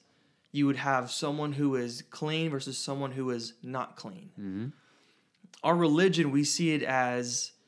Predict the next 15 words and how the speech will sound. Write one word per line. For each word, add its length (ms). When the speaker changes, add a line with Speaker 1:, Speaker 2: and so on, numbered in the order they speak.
Speaker 1:
um, 540
we 140
see 260
it 60
as 420
we 200
are 160
considered 440
the 60
bride. 480
Well, 440
false 560
religions, 920
they 180
w-, 220